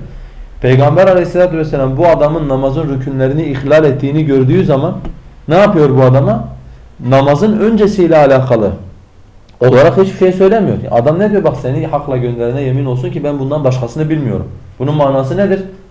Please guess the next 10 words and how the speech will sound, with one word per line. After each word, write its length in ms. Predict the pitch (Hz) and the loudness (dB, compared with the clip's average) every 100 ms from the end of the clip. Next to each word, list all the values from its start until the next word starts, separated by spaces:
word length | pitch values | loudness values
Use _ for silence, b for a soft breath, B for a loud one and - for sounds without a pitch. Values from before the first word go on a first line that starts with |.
| - | -8
Bunun 160 | 131 147 | -6 -2
manası 420 | 131 123 127 131 | -2 0 0 2
bu 80 | 143 | 2
adam 240 | 143 170 | 0 -2
önceki 360 | 160 143 139 151 | -4 -4 -4 -4
namazlarını 580 | 131 120 113 120 147 | -4 -4 -2 -4 -2
da 180 | 190 202 - 202 | -4 -4 -8 -8
bu 80 | |
şekilde 420 | 220 208 156 131 127 | -4 -4 -2 -4 -4
kılmıştır. 400 | 117 110 - | -6 -10 -14